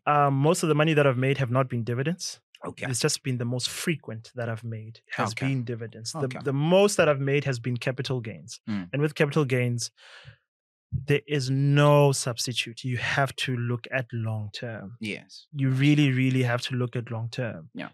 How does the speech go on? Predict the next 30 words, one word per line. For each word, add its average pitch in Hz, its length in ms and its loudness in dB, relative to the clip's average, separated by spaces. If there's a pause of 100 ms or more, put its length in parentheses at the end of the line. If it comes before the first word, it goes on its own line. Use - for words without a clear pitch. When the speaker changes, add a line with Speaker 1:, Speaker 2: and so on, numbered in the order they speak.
Speaker 1:
You, 147 180 2
how 151 160 6
do 170 100 4
you 165 140 2
think 165 180 -2
about 127 280 0
your 131 180 2
strategy, 120 640 -4 (220)
uh, 117 140 -6
between 120 200 2
Speaker 2:
No, 262 100 8
Speaker 1:
the 202 60 6
Speaker 2:
I - 60 6
th- 208 60 4
Speaker 1:
short 135 140 -2
term 131 180 -2
and 123 120 0
the 120 40 -4
long 120 160 -2
term? 120 260 -6 (240)
Speaker 2:
I 160 100 -2
think 226 280 -2
for 165 180 -4
me 123 520 -2
is, 101 340 -8
um, 92 520 -8 (720)
I, - 60 -20 (920)
I, 104 180 -2
I'm 123 180 -2
probably 156 680 0